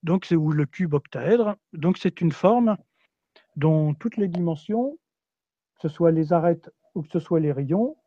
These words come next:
sont identiques. Et donc, c'est une forme qui génère vraiment l'équilibre parfait. On va retrouver le tétraèdre, on va retrouver le demi-octaèdre, on va retrouver le cube, et cetera.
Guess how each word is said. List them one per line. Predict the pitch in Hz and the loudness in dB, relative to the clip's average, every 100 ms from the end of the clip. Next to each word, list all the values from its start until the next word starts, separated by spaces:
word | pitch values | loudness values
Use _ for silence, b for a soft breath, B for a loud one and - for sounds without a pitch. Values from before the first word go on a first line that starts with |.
| _ _ _ | _ _ _
sont | - 185 196 | -8 -8 -6
identiques. | 170 156 - _ _ _ _ _ _ _ _ _ _ _ _ _ | -6 -6 -10 _ _ _ _ _ _ _ _ _ _ _ _ _
Et | 151 | -6
donc, | 160 226 | -2 -2
c'est | - 165 | -4 -6
une | 165 151 | -4 -4
forme | 208 208 | -4 -4
qui | - 147 | -6 -4
génère | 160 190 175 | -2 -2 -2
vraiment | 160 151 170 220 - _ _ _ _ _ _ - | -2 -2 -2 -4 -8 _ _ _ _ _ _ -6
l'équilibre | 151 165 170 156 170 156 | -4 -2 -2 -2 -2 -4
parfait. | 151 139 - 127 - - _ - _ _ _ _ _ _ | -4 -8 -12 -18 -12 -14 _ -20 _ _ _ _ _ _
On | - 151 | -2 2
va | 151 | 2
retrouver | - - 135 147 156 | 0 -6 -2 0 0
le | 151 160 | -2 -4
tétraèdre, | 156 - 135 143 214 240 - | -4 -6 -4 2 2 2 -2
on | 185 | -4
va | 151 | -2
retrouver | 147 - 139 135 143 151 _ _ _ _ _ | -4 -6 -8 -2 -2 -4 _ _ _ _ _
le | 143 156 | -4 -2
demi-octaèdre, | 147 147 143 139 - - 131 180 226 233 - b b - | 0 0 -2 -4 -6 -8 -2 2 2 -2 -8 b b -2
on | 160 | 0
va | |
retrouver | 151 - 139 131 | 0 -4 -8 -4
le | 135 | -4
cube, | 147 214 208 | -2 -2 -2
et | 185 - | -4 -10
cetera. | 165 156 123 | -14 -12 -14